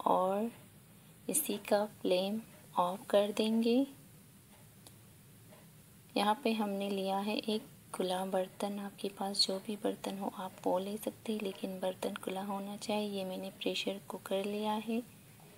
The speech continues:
मुझे इसी में दम देना easy लगता है। आपको जिसमें दम देना easy लगे, आप वो ले लें। हम इसी तरह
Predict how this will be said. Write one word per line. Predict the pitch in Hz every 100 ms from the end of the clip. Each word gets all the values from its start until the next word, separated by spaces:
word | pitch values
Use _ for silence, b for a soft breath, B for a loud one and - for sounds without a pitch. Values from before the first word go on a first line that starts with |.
| B - - - - - 208
मुझे | 202 -
इसी | 202 - 226
में | 214 214 214
दम | 196 196
देना | 202 190 190 202
easy | 190 190
लगता | 208 208 - 220
है। | 208 196
आपको | - 208
जिसमें | 202 214 - 214 208
दम | 202 196
देना | 196 190 196
easy | 196 190 202
लगे, | 202 202 214
आप | 202 - -
वो | 185 196
ले | 208 214
लें। | 220 B B B B B B -
हम | 208 208
इसी | 190 208
तरह | 202 214 214